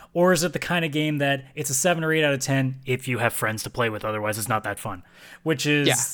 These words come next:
Speaker 1: kinda like the, kinda like the crossroads you stand at, so.
Speaker 2: Yeah. So we have to wait and see. There's still lots of time, and I'm sure we're gonna be hearing more in the, in the days to come, so.
Speaker 1: I'm just excited that we're getting, like, more Star Wars potential now, because it's been a very weird,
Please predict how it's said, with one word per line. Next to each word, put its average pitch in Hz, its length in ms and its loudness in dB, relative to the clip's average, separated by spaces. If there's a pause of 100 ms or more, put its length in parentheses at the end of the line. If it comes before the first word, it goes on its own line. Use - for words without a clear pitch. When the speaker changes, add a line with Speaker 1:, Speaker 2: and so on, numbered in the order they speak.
(220)
Speaker 1:
kinda 135 260 0
like 117 240 -4
the, 110 300 -4 (640)
kinda 190 160 4
like 190 120 4
the 151 60 -4
crossroads 139 480 2
you 110 60 -8
stand 98 320 -6
at, 87 200 -12
so. 92 220 -12 (580)
Speaker 2:
Yeah. 78 180 -6 (260)
So 135 240 2 (340)
we 180 80 2
have 196 80 2
to 208 60 -2
wait 196 100 8
and 147 80 -4
see. 135 160 2
There's 143 180 2
still 151 240 2
lots 117 220 4
of 127 80 -6
time, 113 300 -4
and 104 240 -12
I'm 107 180 -20
sure - 180 -12
we're 113 40 -10
gonna 107 80 -6
be 101 60 -10
hearing 101 220 -14
more 90 260 -20
in 90 100 -20
the, 90 140 -16 (300)
in - 80 -20
the 92 60 -20
days 92 240 -4
to - 100 -8
come, 87 320 -16
so. - 260 -18 (160)
Speaker 1:
I'm 240 140 6
just 302 160 2
excited 208 380 6
that 190 80 4
we're 170 80 2
getting, 147 380 2
like, 127 200 0
more 135 240 2
Star 131 260 2
Wars 127 160 0
potential 120 420 -2
now, 104 160 -8
because 120 500 -2
it's 165 180 0
been 175 120 2
a 156 40 2
very 170 240 4
weird, 147 560 0